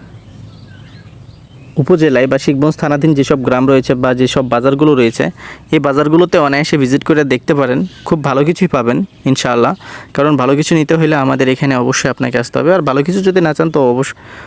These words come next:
অবশ্যই আপনার উইশ অনুযায়ী আপনি যেখানে ইচ্ছা সেখানে ভিজিট করতে পারেন। তবে আপনাদেরকে বলি যে আপনারা অনেকেই দিনাজপুর, আমবাড়ি বা দেখা যাচ্ছে বিভিন্ন জায়গায় যান,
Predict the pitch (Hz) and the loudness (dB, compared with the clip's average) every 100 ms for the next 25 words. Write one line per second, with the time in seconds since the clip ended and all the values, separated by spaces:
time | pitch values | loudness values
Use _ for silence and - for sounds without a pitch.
0 | - 127 160 - 147 147 143 131 - - | -6 -2 -2 -2 -2 0 0 0 -4 -12
1 | - - - - 139 156 160 143 143 147 | -20 -20 -20 -2 0 2 2 2 2 2
2 | 131 135 131 127 156 143 135 127 143 139 | 0 0 -2 -2 -2 -2 -2 -2 -2 0
3 | 131 135 123 117 131 139 131 139 123 120 | -2 0 -2 -2 -2 -2 -2 0 0 -2
4 | 156 - - - 160 156 165 165 170 175 | -6 -14 -14 -4 -2 0 0 0 0 2
5 | 143 151 143 139 147 147 135 156 156 175 | 2 2 2 0 0 2 2 0 2 2
6 | 139 143 143 - 160 147 131 135 139 143 | 2 0 0 -2 0 2 2 2 2 2
7 | 151 - - 120 127 135 117 - 139 202 | 0 -4 -8 -2 0 0 -2 -4 -2 0
8 | 190 202 240 220 175 151 135 131 127 | 2 2 4 4 4 2 2 0 -2